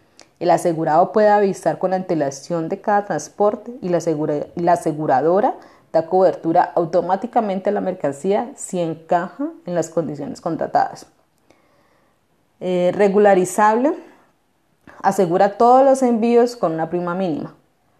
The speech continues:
Revisable anualmente en función al volumen contratado. Generalmente se utiliza por empresas con gran volumen. Otra póliza es de abono.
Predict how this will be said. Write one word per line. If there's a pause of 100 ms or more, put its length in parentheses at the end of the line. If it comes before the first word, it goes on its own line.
(580)
Revisable (380)
anualmente
en
función
al
volumen
contratado.
Generalmente
se
utiliza
por
empresas
con
gran
volumen. (840)
Otra
póliza
es
de
abono.